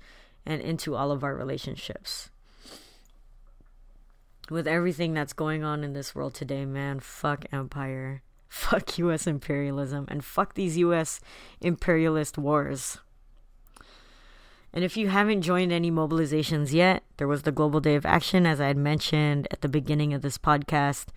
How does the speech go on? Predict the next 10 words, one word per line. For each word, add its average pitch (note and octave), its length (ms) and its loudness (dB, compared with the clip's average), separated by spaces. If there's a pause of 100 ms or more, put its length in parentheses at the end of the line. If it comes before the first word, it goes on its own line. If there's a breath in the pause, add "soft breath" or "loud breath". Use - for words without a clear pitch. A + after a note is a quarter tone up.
(540 loud breath)
Um, C#3+ 560 0
there D#3 120 2
was D#3 120 2
also D3 560 4
Reclaim D3 720 4
Martin D3 260 6
Luther D3 220 4
King F3+ 300 2
mobilizations. D3+ 1160 2 (840 loud breath)
Um, C#3+ 540 2